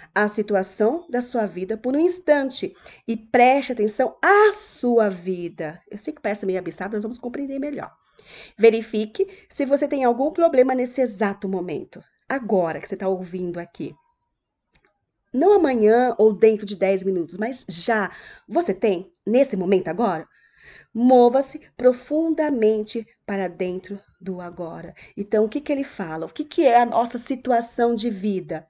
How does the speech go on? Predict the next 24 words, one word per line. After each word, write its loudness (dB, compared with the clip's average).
Ela 6
existe 0
no -2
tempo -2
psicológico. -8
É 4
coisa 2
da -2
mente. -6
E 2
a 6
nossa 0
vida -2
real -2
é 4
o 4
agora, -2
é 0
o 2
real. -6
Assim, 0
trata 4
de -12
perceber 2